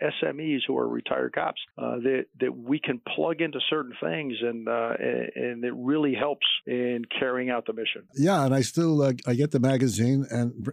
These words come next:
Speaker 2: getting to the magazine, in December of twenty twenty-two, you wrote about recruitment, uh, as a significant problem. And what I just found out from reading that article, that it's a wor-, and hearing you, that it's a worldwide problem. I thought that the problem of recruitment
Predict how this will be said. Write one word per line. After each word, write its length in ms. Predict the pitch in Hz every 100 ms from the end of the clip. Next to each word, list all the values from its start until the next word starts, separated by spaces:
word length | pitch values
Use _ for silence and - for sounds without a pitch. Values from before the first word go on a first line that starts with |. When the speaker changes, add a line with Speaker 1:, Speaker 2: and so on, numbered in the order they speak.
| -
Speaker 2:
getting 240 | 117 175 208
to 80 |
the 80 | 175
magazine, 580 | 160 156 123 160 151 113 -
in 120 | 131
December 420 | 135 135 175 196 190
of 100 | -
twenty 320 | - 180 160
twenty-two, 680 | - 160 135 - 208 156 117 -
you 140 | 139
wrote 240 | 156 220
about 340 | 190 127 123 117
recruitment, 840 | 120 110 - 170 143 135 113 -
uh, 220 | 127 117 113 -
as 220 | 117 117 107
a 60 |
significant 640 | 101 131 131 147 143 131 107
problem. 440 | 156 175 156 120 104
And 220 | 123 139 135
what 260 | 139 147 -
I 280 | 151 202 202
just 400 | 190 170 - -
found 240 | 175 175
out 180 | 170 214
from 200 | - 131
reading 280 | 147 208 214
that 200 | 147 120
article, 460 | 120 120 123 135 127
that 140 | 123
it's 140 | 120 139
a 80 |
wor-, 320 | 127 120 131 139
and 260 | 123 123
hearing 280 | 117 202 175
you, 200 | 104 113
that 120 | 120 131
it's 140 | 131
a 60 | 151
worldwide 640 | 147 196 196 180 175 151
problem. 420 | - 208 190 104
I 160 | 143 208
thought 320 | 175 175 151
that 160 | 147 117
the 120 | 131
problem 460 | - 151 160 139
of 160 | 127 104
recruitment 640 | 120 - 170 233 127 113